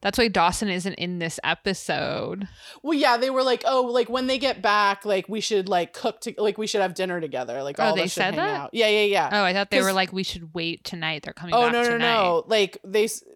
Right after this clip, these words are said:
Speaker 2: so Jack's like, "When they get back, we should all get together." And Pacey says, "I'll cook."
Speaker 1: Mm.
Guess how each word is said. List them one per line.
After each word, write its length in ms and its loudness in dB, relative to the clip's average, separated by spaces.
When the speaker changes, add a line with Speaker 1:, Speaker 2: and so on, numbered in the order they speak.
Speaker 2:
so 180 0
Jack's 420 2
like, 360 2
"When 280 0
they 140 2
get 160 2
back, 300 4
we 160 -2
should 160 -2
all 140 2
get 180 -4
together." 500 2
And 220 -4
Pacey 320 -4
says, 260 -6
"I'll 140 -4
cook." 520 -8
Speaker 1:
Mm. 920 -12